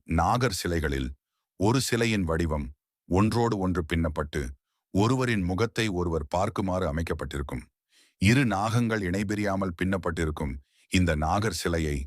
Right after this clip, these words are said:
வெள்ளிக்கிழமையில் ராகு கால நேரத்தில் மஞ்சள் காப்பு சாற்றி, குங்கும பொட்டு வைத்து, செவ்வரளி மலர் போட்டு,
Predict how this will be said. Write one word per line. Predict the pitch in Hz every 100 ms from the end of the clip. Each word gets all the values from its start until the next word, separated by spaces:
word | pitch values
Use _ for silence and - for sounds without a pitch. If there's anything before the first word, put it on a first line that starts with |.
| - _ -
வெள்ளிக்கிழமையில் | 87 214 135 117 104 104 98 78
ராகு | 82 101 120
கால | 98 90 85
நேரத்தில் | 82 80 76 82
மஞ்சள் | 69 82 85 90
காப்பு | 80 76 71
சாற்றி, | 76 69 76 67 67 _ _ _
குங்கும | - 113 110 104
பொட்டு | 85 85 95
வைத்து, | 78 78 - 76 69 - _ -
செவ்வரளி | - 98 92 92 98 87
மலர் | 80 85 78
போட்டு, | 80 80 78